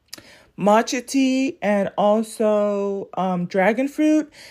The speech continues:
And I think what I'll do is tomorrow I'll have it earlier in the day 'cause the matcha is really good for your brain.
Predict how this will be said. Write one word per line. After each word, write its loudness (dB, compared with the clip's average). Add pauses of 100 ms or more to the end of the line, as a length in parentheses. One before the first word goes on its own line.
(160)
And 6
I 4
think -2
what 0
I'll 2
do 2
is 4
tomorrow 0
I'll -2
have -4
it -4
earlier -2
in -6
the -2
day -2
'cause -8
the 0
matcha -4
is -6
really -4
good -10
for -12
your -4
brain. -6